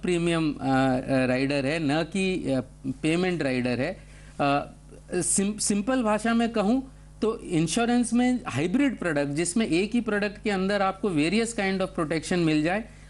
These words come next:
अभी तक अच्छे कहीं भी नहीं है। तो ये सि-, अ, लो प्रीमियम है,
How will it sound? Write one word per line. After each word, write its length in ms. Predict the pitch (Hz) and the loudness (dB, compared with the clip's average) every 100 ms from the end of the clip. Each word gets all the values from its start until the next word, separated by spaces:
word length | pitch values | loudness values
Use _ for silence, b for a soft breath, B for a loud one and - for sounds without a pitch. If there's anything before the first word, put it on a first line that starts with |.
| 156 | -2
अभी 200 | 156 226 | 2 2
तक 180 | 240 | 0
अच्छे 320 | 202 - - 214 | -2 -2 -2 -2
कहीं 300 | 165 170 196 | 0 0 2
भी 140 | 180 | 2
नहीं 260 | 131 113 107 | 2 2 0
है। 140 | 117 - B B B | -4 -12 B B B
तो 320 | 190 214 - - - - - - | 0 0 -2 -16 -18 -16 -16 -6
ये 220 | - 185 | 0 2
सि-, 360 | 220 - 185 - | 0 -2 -2 0
अ, 300 | 143 135 135 147 135 | 2 4 2 0 0
लो 340 | 123 151 247 | 2 2 0
प्रीमियम 580 | 254 240 240 240 247 220 | 0 0 2 4 4 2
है, 220 | 247 254 | 2 -2